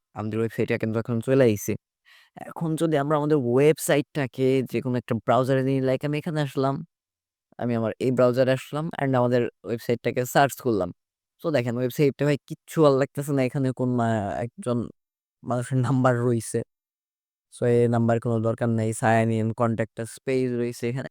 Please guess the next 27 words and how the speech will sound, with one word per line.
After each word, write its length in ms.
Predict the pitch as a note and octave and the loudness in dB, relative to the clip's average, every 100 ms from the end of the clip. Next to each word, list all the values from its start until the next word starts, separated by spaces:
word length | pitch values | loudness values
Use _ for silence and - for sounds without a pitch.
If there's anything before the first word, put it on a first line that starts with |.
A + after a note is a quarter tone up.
| - | -4
ভাই 100 | D#3 | -4
সবকিছু 480 | - - - - A#3 | 0 -2 -2 -6 -2
আমি 100 | A#3 | -2
চেঞ্জ 180 | A3+ G3 | 0 -2
করতে 220 | F3+ D3 | -2 0
পারবো। 220 | A2+ A#2+ G3 - _ | 0 2 0 -6 _
So, 120 | - | -4
আমি 160 | D3+ C#3 | -2 -2
আপনাদেরকে 380 | B2+ C3 B2+ A#2+ | -4 -4 -4 -2
দেখাই 240 | A#2 C#3 C3+ | -2 -2 -6
দিছি। 280 | - - - _ _ _ _ _ _ _ _ | -10 -12 -14 _ _ _ _ _ _ _ _
So, 20 | B2+ | -4
header, 360 | B2 B2+ C3 B2 | 0 0 2 2
footer, 480 | B2 C#3+ D3+ - C3 B2+ B2+ A2+ - | 0 -2 0 2 4 4 2 0 -2
এখানে 260 | A2+ A#2+ A2 | -2 -2 -2
দেখেন 200 | A2+ A#2 | -2 0
your 220 | C#3+ C#3+ | 4 4
logo, 380 | C3+ C3 C3 C3 B2+ - | 6 6 6 4 2 -2
এখানে 240 | - B2 | -6 -6
সব 220 | - F3 D3 _ | -2 -4 -4 _
পেজ, 320 | D#3 C#3+ C#3 - - _ - - | 0 2 0 -4 -18 _ -10 4
সব 220 | D3+ C3+ _ | 4 4 _
চেঞ্জ 160 | C3 A#2 | -6 -6
করতে 240 | A2+ - - | -8 -8 -10
পারবো 200 | - G1+ | -10 -14
আমি, 140 | G1+ - | -16 -16
সব। 280 | - - | -10 -8